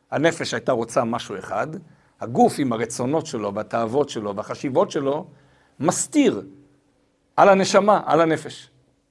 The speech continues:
והגוף רוצה דברים אחרים, כמו אכילה, כמו שתייה, כמו שאר הנאות עולם הזה.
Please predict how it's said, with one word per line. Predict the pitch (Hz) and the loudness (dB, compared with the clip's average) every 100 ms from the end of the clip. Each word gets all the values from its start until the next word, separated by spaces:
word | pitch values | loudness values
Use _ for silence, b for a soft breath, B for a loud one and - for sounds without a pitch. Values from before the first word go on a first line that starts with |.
| _ _ _ _ _ _ - | _ _ _ _ _ _ 2
והגוף | 131 156 262 226 | 4 6 6 6
רוצה | 240 269 | 6 8
דברים | 214 202 233 | 6 6 4
אחרים, | 220 196 190 185 | 2 2 0 -2
כמו | - 110 | -4 -2
אכילה, | 98 180 202 214 185 | -2 2 6 6 4
כמו | - 196 | -4 -10
שתייה, | - 202 220 | 0 4 4
כמו | 202 226 | 2 2
שאר | 254 233 | 6 6
הנאות | 220 202 196 | 6 4 2
עולם | 170 156 | 0 0
הזה. | 131 | -4